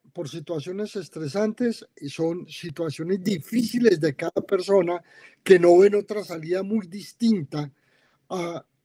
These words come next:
a la, a la muerte. Eh, en este sentido, el suicidio puede ser prevenido siempre y cuando se detecten algunas, eh, algunos movimientos, algunos comportamientos,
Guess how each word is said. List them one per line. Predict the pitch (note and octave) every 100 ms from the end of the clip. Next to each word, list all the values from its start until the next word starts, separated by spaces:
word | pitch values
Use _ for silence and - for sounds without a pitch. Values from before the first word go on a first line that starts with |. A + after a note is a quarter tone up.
| -
a | E3
la, | D#3+ -
a | D#3
la | D3
muerte. | D#3+ D3+ - A2 - _ _ _ _ _ _
Eh, | F3 E3 E3 D#3+ D#3+ - _ _ _ G#3
en | F3
este | G3 - A#3
sentido, | A3 D#3+ G#3 G3 F#3 - _ -
el | F3 D3+ C3+
suicidio | E3+ C#3+ F#3 F#3+ G#3+
puede | G3+ F#3+ A3 G#3+
ser | G3+ G3+
prevenido | - A3 G#3 G#3 E3+ E3 F3 _ _ _
siempre | - F#3+ G#3+ G#3+ A3
y | A3
cuando | G#3+ G3+ E3 F3+ F3 _ _ _
se | - - F3
detecten | D3+ C#3+ - G3 F#3+ - G#3 G3+ -
algunas, | - C#3 C3+ F3 F#3 F#3 F#3 F#3 - _ _ _ _
eh, | E3 D#3+ D3+ C#3+ C#3 C#3+ - - - _
algunos | D#3 C#3 F#3+ G3+
movimientos, | F#3 E3 C#3+ D#3+ G3+ G3 - G3+ G3+ G3 - _ _ _ _ _
algunos | F3 D3 E3+ F#3+ F3+
comportamientos, | F#3 C#3+ D3 D#3+ D3+ G3 G3 - G3+ F#3+ -